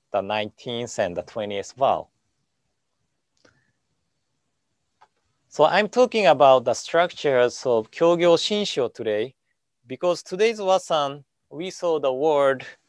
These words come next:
the land of the vow. And the side note said, the land of Amida's primal vow of compassion. So, you know,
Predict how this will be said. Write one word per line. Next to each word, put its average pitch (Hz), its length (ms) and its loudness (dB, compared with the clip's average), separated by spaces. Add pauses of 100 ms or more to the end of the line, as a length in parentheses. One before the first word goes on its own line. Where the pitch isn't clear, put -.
(300)
the 123 120 6
land 170 360 6
of 160 180 6
the 127 120 2
vow. 123 500 -2 (1800)
And 135 160 -4
the 143 40 0
side 214 340 0
note 151 260 -2
said, 117 400 -2 (640)
the 120 100 -4
land 165 280 2
of 160 160 2
Amida's 151 420 0
primal 170 400 -2
vow 143 300 8
of 139 280 0
compassion. - 600 -4 (2750)
So, - 100 -2
you 180 160 4
know, 131 300 6